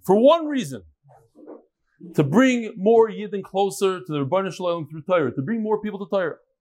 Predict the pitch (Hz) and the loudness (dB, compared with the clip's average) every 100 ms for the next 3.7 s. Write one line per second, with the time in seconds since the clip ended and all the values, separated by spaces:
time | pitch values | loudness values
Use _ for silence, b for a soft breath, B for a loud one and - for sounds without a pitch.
0 | _ 147 - 277 - _ _ _ _ _ | _ -4 0 0 -2 _ _ _ _ _
1 | 143 160 208 254 233 214 202 190 196 139 | 0 2 4 4 2 0 -2 0 -2 2
2 | 156 151 151 170 151 127 123 107 156 156 | 2 4 0 0 0 0 -6 0 0 0
3 | 202 139 127 123 147 - - | -6 -4 -4 -4 -8 -12 -18